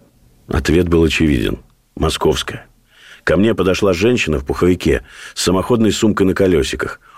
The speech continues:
Увлекла меня в сторону и жарко зашептала: «Мужчина, мне очень нужно с вами посоветоваться. У меня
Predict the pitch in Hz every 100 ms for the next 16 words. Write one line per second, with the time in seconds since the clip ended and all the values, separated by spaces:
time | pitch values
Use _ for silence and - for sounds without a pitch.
0 | - - 95 107 107 117 95 90 80 -
1 | 139 127 87 73 - - 92 90 104 98
2 | 87 87 101 - - 55 - - - -
3 | 127 131 101 - - - - - 120 127
4 | 127 123 123 110 117 107 101 104 95 87
5 | 95 98 90 - - - - - - -
6 | 104 113 110